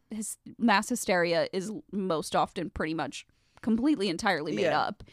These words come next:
Speaker 2: Yeah.
Speaker 1: And it's just people psychosomatically
Speaker 2: Mm-hmm.
Speaker 1: catching illnesses
Speaker 2: Mm-hmm.
Speaker 1: or thinking something is occurring that isn't
Speaker 2: Mm-hmm.
Speaker 1: actually occurring
Speaker 2: Mm-hmm.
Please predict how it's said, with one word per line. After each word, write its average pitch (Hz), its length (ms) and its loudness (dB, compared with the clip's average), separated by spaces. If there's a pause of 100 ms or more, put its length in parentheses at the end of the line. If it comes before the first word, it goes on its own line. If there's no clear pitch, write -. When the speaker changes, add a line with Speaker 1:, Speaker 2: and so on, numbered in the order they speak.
Speaker 2:
Yeah. 160 260 -2
Speaker 1:
And 202 120 2
it's 190 140 -2
just - 260 -4
people 175 640 0 (300)
psychosomatically 175 1000 0
Speaker 2:
Mm-hmm. 127 80 -14
Speaker 1:
catching 170 400 -6
illnesses 165 720 -4
Speaker 2:
Mm-hmm. 165 200 -4
Speaker 1:
or 151 280 0 (320)
thinking 202 300 -2
something 185 420 -2
is 139 120 -8
occurring 208 540 2
that 185 220 -4
isn't 196 240 0
Speaker 2:
Mm-hmm. 170 100 4
Speaker 1:
actually 156 340 -2
occurring 220 580 0
Speaker 2:
Mm-hmm. 165 220 -6